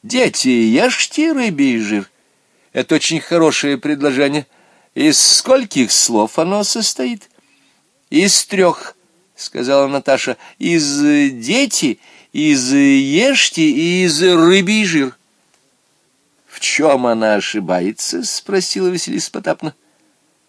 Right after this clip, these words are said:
«В том, что мы не дети», сказал Помидоров. «В том, что рыбий жир надо пить», сказал Шура. Нет, ошибка в том, что рыбий жир —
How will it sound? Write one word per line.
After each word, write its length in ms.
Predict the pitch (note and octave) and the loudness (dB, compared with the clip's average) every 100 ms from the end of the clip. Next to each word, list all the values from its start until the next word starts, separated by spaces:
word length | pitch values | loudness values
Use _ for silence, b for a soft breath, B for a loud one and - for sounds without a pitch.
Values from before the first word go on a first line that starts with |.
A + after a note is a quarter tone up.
| _ _ | _ _
«В 140 | _ | _
том, 260 | - C3+ A#2+ | -2 0 0
что 320 | - - B2 | -4 -4 -2
мы 180 | C3 C#3+ | 0 0
не 200 | C#3+ C#3 | 0 -2
дети», 640 | A#2+ F#3 D3 - D#2+ C#2+ | 2 2 2 0 -8 -8
сказал 440 | - - D#2 D#2 D2+ | -10 -10 -10 -10 -10
Помидоров. 600 | D2 D#2 D#2 D#2 D2+ - _ _ _ _ _ _ _ _ _ | -14 -12 -10 -10 -12 -20 _ _ _ _ _ _ _ _ _
«В 100 | _ | _
том, 280 | - C3 D3 | -6 -4 -4
что 280 | - D3+ D3 | -2 0 4
рыбий 360 | D3+ D3+ D#3 | 4 6 6
жир 260 | B2 D3+ D3+ | 6 4 2
надо 360 | D#3 D#3 C#3+ B2+ | 0 0 0 -2
пить», 580 | - C3+ G#2+ - - _ _ _ | 0 0 0 -4 -12 _ _ _
сказал 460 | - - F#2+ G2+ | -14 -6 -2 -2
Шура. 340 | F#2 G#2+ G2 D#2 b | -2 -4 -4 -6 b
Нет, 600 | - C3+ E3+ F3+ - - - _ _ _ _ _ _ _ _ | -2 0 2 0 -4 -20 -20 _ _ _ _ _ _ _ _
ошибка 800 | - C3 C3 - G3 E3 - F#3 | -2 0 0 0 0 0 -2 -2
в 100 | D#3 | -2
том, 360 | - F#3+ G#3+ G#3 | -2 0 0 0
что 380 | - - E3+ E3+ | -4 0 2 4
рыбий 880 | D#3 G3 A#3 A3 E3 C#3+ G2+ - - _ G2 | 4 4 4 2 2 0 0 -6 -18 _ -10
жир — 600 | E2+ E3 C4 C#4 G3+ | 0 2 2 0 -4